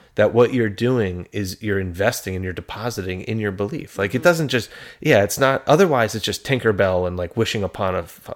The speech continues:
Speaker 1: like, a shooting star kind of
Speaker 2: Mm-hmm.
Speaker 1: thing. Like, that's not it.
Speaker 2: Right. It's, it is a tan-, belief has to be grounded in something.
Speaker 1: Yeah.
Speaker 2: Yeah.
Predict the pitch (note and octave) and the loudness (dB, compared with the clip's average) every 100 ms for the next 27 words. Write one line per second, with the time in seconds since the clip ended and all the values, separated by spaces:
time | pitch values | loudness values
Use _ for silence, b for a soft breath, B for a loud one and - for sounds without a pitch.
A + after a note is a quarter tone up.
0 | - - G2 F#2+ F2 - A2 F2+ - F#3 | -12 -10 -6 -6 -4 -2 -2 -2 -4 -4
1 | G#3 F3 F#2+ F#2+ - F#2+ G2 F2+ A#2+ - | -4 -4 -8 -10 -12 -12 -10 -6 -6 -4
2 | D3+ C3 E3 - - _ B B B - | -2 -2 -2 -4 -8 _ B B B -20
3 | _ _ _ _ _ - G#3+ G#3+ - G3 | _ _ _ _ _ -12 -10 -10 -12 -12
4 | E3+ F3+ F3+ D#3 - D3 - D3 D3+ - | -10 -8 -8 -12 -14 -16 -16 -14 -14 -14
5 | D#3+ E3 D#3+ D3 - _ - D3+ D#3 - | -12 -10 -10 -12 -16 _ -20 -16 -16 -14
6 | D3 C3+ C3 - - D#2+ D#2+ - - - | -14 -12 -10 -10 -14 -18 -18 -20 -20 -20
7 | - _ b b b b b b b b | -20 _ b b b b b b b b
8 | b _ _ _ _ _ - B2+ D3+ D2 | b _ _ _ _ _ 0 4 4 0
9 | - | -10